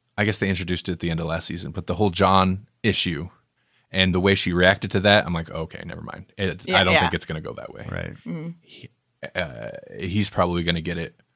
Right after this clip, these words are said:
Speaker 1: or something.
Speaker 2: I was, I, in the beginning, I was kinda still hoping they would just,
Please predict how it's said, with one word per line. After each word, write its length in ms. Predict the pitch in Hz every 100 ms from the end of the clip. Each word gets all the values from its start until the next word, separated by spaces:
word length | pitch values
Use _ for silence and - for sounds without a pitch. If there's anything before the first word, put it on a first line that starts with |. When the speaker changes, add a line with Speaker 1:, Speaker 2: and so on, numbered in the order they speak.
| _ -
Speaker 1:
or 260 | 82 73
something. 400 | - - - - - _ _ -
Speaker 2:
I 80 |
was, 280 | 311 339 - -
I, 160 | 269 302
in 140 | 277 269
the 40 |
beginning, 320 | 262 285 277 262
I 100 | 254
was 120 | 226
kinda 220 | 240 226
still 180 | - 226
hoping 280 | 208 208 202
they 100 | 185
would 120 | 180
just, 320 | 170 175 -